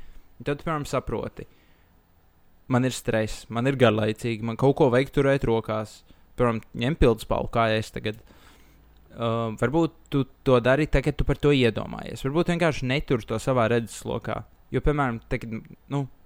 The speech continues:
es tā daru ar telefonu, kad es strādāju, es viņu nolieku kaut kur neredzamā vietā, jo, tu, tu viņu neredzi, tu par to nedomā. Jo, ja viņš tev ir kabatā, ja viņš tev ir kaut kur pa rokai, pa acī,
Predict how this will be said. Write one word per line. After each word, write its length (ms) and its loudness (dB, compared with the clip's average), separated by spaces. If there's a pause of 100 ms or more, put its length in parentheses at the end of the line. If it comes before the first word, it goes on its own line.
(180)
es 140 -6
tā 120 0
daru 200 0
ar 80 -6
telefonu, 500 0
kad 160 -6
es 140 -12
strādāju, 400 -2
es 80 -10
viņu 100 -6
nolieku 500 -2
kaut 200 -6
kur 80 -2
neredzamā 580 0
vietā, 380 -2 (360)
jo, 80 2
tu, 140 -4
tu 140 2
viņu 180 -4
neredzi, 420 0
tu 120 -12
par 100 -8
to 140 -8
nedomā. 600 -8 (600)
Jo, 120 0
ja 120 0
viņš 180 -6
tev 140 -4
ir 40 -12
kabatā, 480 2
ja 160 0
viņš 160 -8
tev 160 -4
ir 160 -4
kaut 200 -2
kur 200 -6
pa 120 0
rokai, 340 2
pa 180 2
acī, 300 -2